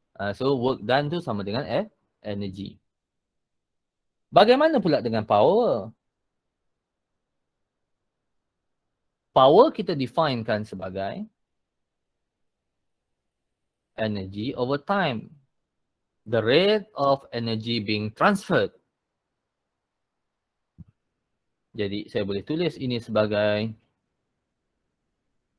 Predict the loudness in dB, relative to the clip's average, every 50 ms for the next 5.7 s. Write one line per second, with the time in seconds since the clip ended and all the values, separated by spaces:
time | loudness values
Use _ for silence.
0 | _ _ _ 6 8 8 8 6 2 -2 -8 _ _ _ _ _ _ _ _ _
1 | _ _ _ _ _ _ _ _ _ _ _ _ _ _ _ _ _ _ _ _
2 | _ _ _ _ _ _ _ _ _ _ _ _ _ _ _ _ _ _ _ 0
3 | 0 2 0 0 0 0 -2 -2 -2 -4 -8 -12 -14 -18 -20 _ -14 -8 -6 -6
4 | -4 -4 -6 -8 -8 -10 -14 _ _ _ _ _ _ _ _ _ _ _ _ _
5 | _ -6 -6 -4 -4 -4 -6 -6 _ -6 -6 -6 -6 -8